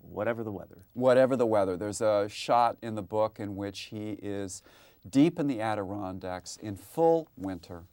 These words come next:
Speaker 2: The temperatures he records in his diary were somewhere around twenty below zero, and that's not wind chill.
Speaker 1: Was that Mount Marcy?
Speaker 2: Yeah, he was gonna go hiking up Mount Marcy. He doesn't know it's quite so cold. He's wearing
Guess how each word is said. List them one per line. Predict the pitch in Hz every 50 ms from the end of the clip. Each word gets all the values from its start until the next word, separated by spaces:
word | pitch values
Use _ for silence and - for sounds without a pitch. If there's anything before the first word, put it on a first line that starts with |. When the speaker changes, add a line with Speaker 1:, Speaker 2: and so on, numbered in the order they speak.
| _ _ _ _ _ _ _ _ _ _ _ _ _
Speaker 2:
The | 117
temperatures | 113 - - 160 156 151 170 165 - - - 147 135 127 120 -
he | - 123
records | 110 113 - - - 123 117 117 113 - -
in | 110
his | 110 104 -
diary | - 110 104 104 104 104 104 101 101
were | 98 95
somewhere | - - - - - 160 170 190 190 175 151 131
around | 120 104 107 101 101 95 -
twenty | - - - 131 127 127 127 123 - _ _ _ -
below | 110 107 110 110 107 110 113 110
zero, | - - 104 101 98 98 98 95 95 92 - _ _ _ _ -
and | 92 101 101 104
that's | 117 135 139 - -
not | 127 120 113 - -
wind | 98 104 98 95 95
chill. | - - 92 85 - - - _ _ _ _ _ _ -
Speaker 1:
Was | 110
that | 101 131 120 -
Mount | 120 120 120 -
Marcy? | 107 107 113 127 - - - 151 156 147 - -
Speaker 2:
Yeah, | 131 139 131 127 117 104 101
he | 98 - - 147 151 151 143
was | 131 135 143 -
gonna | - 143 135 131
go | 120 131 131 127
hiking | - - 147 151 151 - - 156 147
up | 135 120 80
Mount | 87 117 113 113 - -
Marcy. | 101 101 98 98 101 - - 92 95 92 - _ _ _ _ _ _ - - _ _ _ _
He | - 185
doesn't | 165 226 226 196 196 143
know | 151 143 139 143 131
it's | 104 -
quite | - - - 117 110 - -
so | - 104 95
cold. | - - - 92 98 98 - - - -
He's | 139 135 117 120
wearing | 127 143 147 151 156 156 156 151 143 143